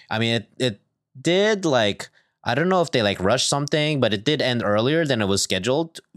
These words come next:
to end. I think they, like, reduced the length of time in between the sets.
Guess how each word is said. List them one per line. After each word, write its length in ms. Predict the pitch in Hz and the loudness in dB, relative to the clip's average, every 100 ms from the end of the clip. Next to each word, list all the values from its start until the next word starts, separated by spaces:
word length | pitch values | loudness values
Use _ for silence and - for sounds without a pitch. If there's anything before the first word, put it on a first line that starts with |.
| - _ - | -20 _ -6
to 160 | 147 | -2
end. 340 | - 165 180 170 | 0 2 0 0
I 160 | 98 | -2
think 260 | 113 131 - 71 | -2 -4 -4 -4
they, 100 | 104 | 0
like, 260 | 98 92 87 _ - - - | 2 0 -2 _ -20 -18 -4
reduced 500 | 101 92 107 123 - | -2 2 2 2 0
the 100 | 104 | 0
length 300 | 95 107 107 | 2 0 0
of 80 | 98 | -4
time 360 | - 92 107 110 | -2 -2 0 -2
in 120 | 98 | -2
between 340 | 98 107 101 | -2 -2 -4
the 80 | 87 | -2
sets. 540 | - 127 143 - - | 0 0 0 -2 -4